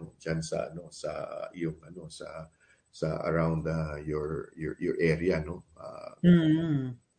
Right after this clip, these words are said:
Speaker 1: oo. So, nak-,
Speaker 2: Kasi
Speaker 1: nakunti-unti
Speaker 2: marami.
Speaker 1: nakikilala na yung, uh,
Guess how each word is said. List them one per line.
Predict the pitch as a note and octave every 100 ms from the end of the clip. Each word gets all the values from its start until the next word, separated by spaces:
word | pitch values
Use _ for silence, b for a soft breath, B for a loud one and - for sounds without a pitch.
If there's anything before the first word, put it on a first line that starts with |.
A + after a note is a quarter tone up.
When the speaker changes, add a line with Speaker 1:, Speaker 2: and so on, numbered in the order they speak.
| _ -
Speaker 1:
oo. | - - - -
So, | - F#2
nak-, | F#2+
Speaker 2:
Kasi | D3 - E3+
Speaker 1:
nakunti-unti | C#3 G#2 G#2 C3+
Speaker 2:
marami. | G#2+
Speaker 1:
nakikilala | F#2+ F#2+ - F#2 F2+ E2+ F2
na | E2+ E2+
yung, | E2 E2+ E2+ E2
uh, | D#2+ D#2+ D2+ D2